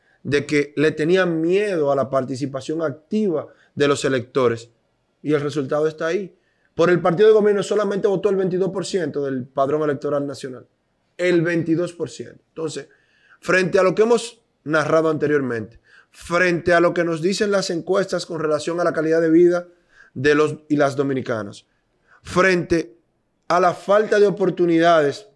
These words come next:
para usted conseguir un trabajo o para usted emprender en el, la clase juvenil, que es el cincuenta por ciento del padrón electoral, y son los que más se abstienen de ir al proceso.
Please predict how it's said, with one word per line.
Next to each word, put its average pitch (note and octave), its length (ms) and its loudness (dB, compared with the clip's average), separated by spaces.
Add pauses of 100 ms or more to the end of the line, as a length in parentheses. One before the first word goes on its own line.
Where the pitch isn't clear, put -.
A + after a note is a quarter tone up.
(680)
para C#3+ 180 0
usted E3 200 -4
conseguir F3+ 340 0
un F3 80 -2
trabajo E3 540 2
o D3 80 2
para D#3 160 2
usted D3+ 180 -4
emprender D3+ 640 -2 (320)
en C3 140 -6
el, C3 400 -4 (320)
la C3 200 -2
clase D#3 260 2
juvenil, D#3 600 2 (100)
que D3+ 240 4
es F3+ 220 -4
el E3 120 2
cincuenta F3+ 720 -2
por D#3+ 160 -4
ciento F#3 460 -2
del D#3 100 0
padrón D3+ 360 -2
electoral, C#3 520 -6 (480)
y D#3+ 140 0
son F3+ 420 -2
los F3 160 0
que E3 160 -2
más E3+ 420 -4
se F3 100 -4
abstienen F#3+ 640 -2
de D#3+ 120 0
ir F3+ 180 2
al E3 120 -4
proceso. - 520 -14